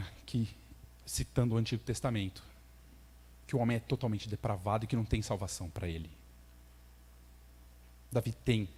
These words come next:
essa consciência. Nosso pecado, ele é mais profundo, ele é mais grave do que o que a gente imagina. É por isso que o versículo cinco fala que eu nasci em iniquidade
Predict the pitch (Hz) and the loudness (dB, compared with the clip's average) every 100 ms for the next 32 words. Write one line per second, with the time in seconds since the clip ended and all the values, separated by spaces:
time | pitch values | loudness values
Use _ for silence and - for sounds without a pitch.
0 | - - 104 - - 92 - 92 87 - | -20 -8 -6 -4 -4 -4 -2 -4 -4 -6
1 | - - - - - - - 110 - - | -12 -14 -20 -20 -18 -14 -2 0 0 2
2 | 127 - 123 123 117 113 113 - - 113 | 0 2 4 4 4 -2 -4 -12 -4 2
3 | 104 107 110 - 139 127 - 107 95 90 | 4 4 2 2 4 4 0 -2 0 -4
4 | - - - 107 107 104 110 92 95 117 | -10 -18 0 2 4 4 2 0 6 6
5 | 135 131 147 - - 123 - 127 - 120 | 6 4 0 -2 -4 -4 -2 -2 2 2
6 | 104 107 104 117 - - - 120 113 85 | 2 0 -2 -8 -12 -16 -6 -4 -4 -6
7 | 82 73 - - - - - - - - | -8 -10 -14 -20 -20 -20 -20 -20 -20 -20
8 | - - - - - - - - - - | -20 -20 -20 -20 -20 -20 -20 -20 -20 -20
9 | - - - - - - - - - - | -20 -20 -20 -20 -20 -20 -20 -20 -20 -20
10 | - - - - - - 113 131 131 - | -20 -20 -20 -20 -20 -12 0 2 2 4
11 | 135 - 147 135 113 - - 175 147 123 | 2 4 2 2 2 4 6 6 6 2
12 | - 135 127 113 - 110 104 95 - - | 2 4 4 2 -2 -4 -4 -4 -2 2
13 | 202 202 190 180 208 151 95 87 - | 2 2 0 0 -2 0 -2 -4 -12